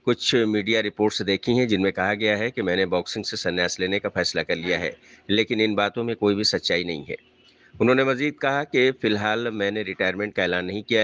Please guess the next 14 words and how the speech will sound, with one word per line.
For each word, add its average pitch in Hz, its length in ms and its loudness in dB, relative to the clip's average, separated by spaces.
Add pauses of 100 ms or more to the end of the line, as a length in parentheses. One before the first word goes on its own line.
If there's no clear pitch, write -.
है, 117 240 2
लेकिन 101 360 0
जब 95 240 0
भी 123 220 2
इसका 95 300 0
ऐलान 92 240 -2
करूंगी, 104 440 0
ज़ाती 95 320 -2
तौर 98 320 4
पर 104 160 6
मीडिया 92 360 0
के 101 140 -4
सामने 80 300 -2
आऊंगी। 80 320 -4